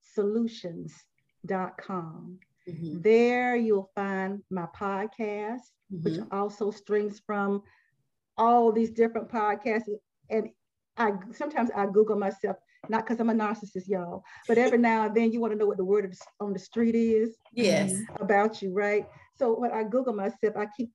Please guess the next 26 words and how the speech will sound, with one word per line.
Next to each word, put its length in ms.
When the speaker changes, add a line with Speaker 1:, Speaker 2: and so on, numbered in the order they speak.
Speaker 1:
finding 380
other 220
places 480
where 100
my 140
podcast 640
is. 380
So 320
if 120
Speaker 2:
Okay. 140
Speaker 1:
you 200
type 320
search, 520
if 100
you 80
put 240
in 240
Enough 440
Factor 420
Podcast 760
into 300
Speaker 2:
Mm-hmm. 80
Speaker 1:
Google, 500
you'll 320
find 340
your 160